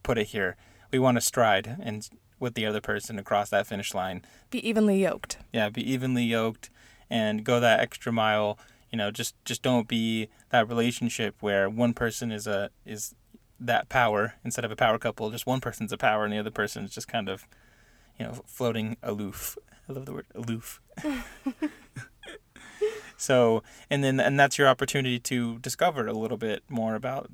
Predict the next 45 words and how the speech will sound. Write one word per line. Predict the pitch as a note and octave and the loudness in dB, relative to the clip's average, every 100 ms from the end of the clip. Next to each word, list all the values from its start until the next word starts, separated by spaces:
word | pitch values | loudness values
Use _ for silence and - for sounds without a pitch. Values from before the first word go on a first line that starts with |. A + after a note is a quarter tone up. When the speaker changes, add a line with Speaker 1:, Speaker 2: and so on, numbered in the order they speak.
| - | -8
Speaker 1:
the | A#2 | -6
other | A2 | -4
person | B2+ B2+ B2 B2+ | -4 -6 -6 -6
while | B2+ | -6
you're | C#3+ | -6
dating, | C3+ C#3 C#3 D3+ - - - - - | -8 -10 -10 -12 -14 -20 -20 -16 -8
is | - | -8
to, | B2 - C#3+ - _ _ - | -6 -8 -8 -12 _ _ -8
to | C3 | -4
identify | B2+ A#2+ B2+ B2 B2+ A#2 A2+ A2+ - _ _ _ | -2 -2 0 2 4 6 4 0 -8 _ _ _
spiritual | - - C3+ B2+ - B2+ A#2+ | -10 -2 0 0 -2 -4 -2
means | B2+ B2 A#2+ | -2 -2 -2
in | B2 | -2
other | A2+ A#2+ | -2 -4
people, | C#3+ C3+ A#2+ | -8 -6 -6
learning | B2 B2+ | -4 -2
how | B2 A#2+ | 0 0
to | |
identify | A#2 B2 A#2+ A#2 | 0 -2 -2 -4
the | A2 | -4
Spirit | - B2+ A#2+ A#2+ - _ - - - | -4 0 2 0 -2 _ -20 -16 -6
to | |
help | A#2+ B2 B2 | -2 -2 0
you | B2 | 0
know, | A#2 A2+ | 0 0
does | G#2+ A2+ | -2 -4
this | A#2 | -4
person | - B2+ B2+ C3 | -2 -2 -2 -2
walk | B2 E3+ A#3 _ _ | 0 -2 -4 _ _
with | - G#2+ | -10 -8
the | G2+ | -8
Spirit? | - F2+ - | -8 -8 -8
Does | - A2+ | -14 -16
this | A2+ | -10
person | A#2+ A2+ A2+ | -8 -6 -4
walk | A2+ A2+ | -2 -2
with | B2 - | -4 -4
God? | G2+ G2 | -2 -2
Does | A2+ | -4
this | A#2 | -10
person | - A#2+ - A2 | -6 -6 -4 -8
care | - B2 A#2 G#2+ _ - - - - | -2 0 0 -2 _ -20 -20 -14 -4
about | A#2 A2+ A2+ | 4 4 4
having | A2+ A#2 A#2 A2+ | 2 0 -2 -6
God | A#2 A#2+ | -6 -6